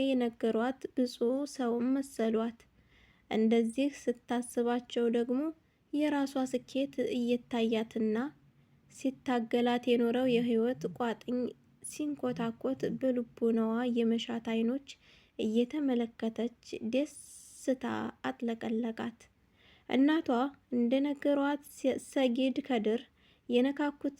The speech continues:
ሁ-፣ ነገር ሁሉ ይባረክላታል። እናቷ ስለ፣ ስለ ሰጊድ ከድር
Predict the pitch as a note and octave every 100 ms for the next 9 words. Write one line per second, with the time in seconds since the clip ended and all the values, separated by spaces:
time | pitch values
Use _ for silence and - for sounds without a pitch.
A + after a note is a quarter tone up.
0 | - B3 C4+ C4+ - C4 C4 B3 B3+ B3
1 | B3 A3+ A3+ C4+ C4+ - C4 B3+ - B3
2 | A#3 G#3+ A3 A3 A3+ A3 A3+ A3+ A#3 A3+
3 | _ _ _ _ - A3+ B3 C4 D4 D#4
4 | E4+ _ - - B3 - - - - C4
5 | C#4 C#4 A#3 A3+ A#3+ A#3+ - - C4 C4